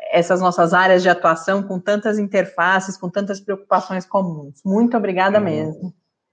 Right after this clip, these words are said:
Speaker 2: Obrigado, Mariana. Eu que agradeço e eu reafirmo o que eu falei antes. É, esse trabalho que vocês fazem, assim,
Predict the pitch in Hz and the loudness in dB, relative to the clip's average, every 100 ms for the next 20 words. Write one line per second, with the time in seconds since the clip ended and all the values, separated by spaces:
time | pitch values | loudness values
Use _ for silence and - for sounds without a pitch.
0 | _ _ _ - 113 120 139 123 117 117 | _ _ _ -10 -2 0 2 2 2 0
1 | 110 104 107 107 113 135 135 131 113 135 | 0 0 -2 -4 -2 0 2 2 0 -4
2 | - 131 123 120 113 - - - _ - | -4 -4 -2 -2 -4 -12 -20 -20 _ -6
3 | 110 127 131 - 127 117 127 120 - - | -2 0 -2 -2 0 2 2 0 0 2
4 | 123 131 120 104 - - 95 104 98 - | 4 6 6 4 -2 -2 0 0 -2 -6
5 | - - - - 135 120 113 110 - 101 | -18 -16 -12 -4 -2 0 0 -2 -8 -12
6 | 107 - - 104 110 110 101 - 110 120 | -12 -10 -6 -4 -4 -8 -12 -8 -6 -6